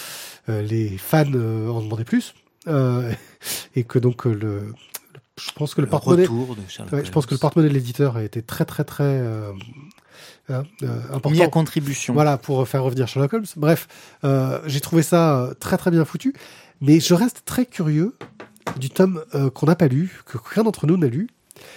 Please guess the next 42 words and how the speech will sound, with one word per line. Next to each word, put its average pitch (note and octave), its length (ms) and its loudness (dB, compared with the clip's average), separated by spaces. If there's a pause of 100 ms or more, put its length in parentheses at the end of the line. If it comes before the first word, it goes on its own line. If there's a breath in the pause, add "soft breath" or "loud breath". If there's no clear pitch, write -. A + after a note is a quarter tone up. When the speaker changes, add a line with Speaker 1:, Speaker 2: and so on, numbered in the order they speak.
(120)
Speaker 1:
C'est - 120 -14
Sept - 120 -6
Speaker 2:
Sept - 80 4
Détectives, C3+ 540 2
Speaker 1:
Détectives. - 20 -6
Speaker 2:
ouais. A2+ 380 -4
Speaker 1:
Pourquoi ? - 520 0 (100)
Parce D3 200 2
que G3+ 80 2
dans A3 80 6
cette D#4 240 2
série, E3 680 0 (100)
qui - 160 -6
est B2+ 40 2
la A2+ 100 -4
série B2 220 -4
des B2+ 240 -6
sept, - 420 -2
où - 100 -20
tu - 120 -2
as G#2 180 -4
sept A2+ 280 -4
assassins, A#2+ 360 -2
euh, A#2 400 0
sept, A#2+ 300 -6
euh, G#2+ 120 -4 (120)
tout D#3 100 -8
ce - 60 -12
que - 80 -6
tu A#2+ 120 -12
veux, F3 200 0
hein, F#3 260 2
euh, A#2+ 320 0 (540 loud breath)
et G#3 160 8
sept D#3 240 0
détectives, C#3+ 520 0 (300 loud breath)
les B2 220 -2
histoires F#3+ 440 -2
sont - 140 -4
censées - 240 -2
être - 160 0
indépendantes. A#2+ 640 -4